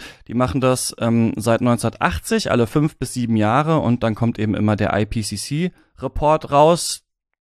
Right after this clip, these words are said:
Könnte man sagen, ist sowas wie die Klimawissenschaftsbibel der Welt vielleicht. Also was da drin steht, das ist abgeprüft, äh,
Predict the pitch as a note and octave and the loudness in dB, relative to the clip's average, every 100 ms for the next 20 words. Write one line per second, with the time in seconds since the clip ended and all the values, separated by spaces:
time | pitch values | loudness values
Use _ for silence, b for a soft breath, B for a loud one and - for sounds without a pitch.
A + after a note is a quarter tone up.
0 | _ B2 B2+ B2 B2 B2+ A2+ B2 C3 - | _ -10 -4 0 2 2 0 2 2 2
1 | B2 B2+ B2+ A#2+ - _ _ - E3+ E3+ | 0 2 2 0 -4 _ _ -6 0 2
2 | C#3 C#3 D#3+ D#3+ D3+ D3 - B2 C#3+ D#3+ | 2 2 -2 0 0 -2 -4 -10 -6 -2
3 | D3+ D3+ D#3 B2+ A2 A2+ F#3 G#3+ - _ | 4 4 4 2 4 4 4 0 -14 _
4 | - D#3+ F3 F#3+ B2 A#2 A#2+ - A#2+ B2+ | -8 -2 -2 -2 -4 -2 -2 -2 -2 -2
5 | - C3+ A2 A2 C3 - C3+ - C#3+ C#3+ | -4 -6 -10 -8 -8 -8 -14 -4 0 0
6 | C3+ - A#2 A#2+ | -2 -4 0 -2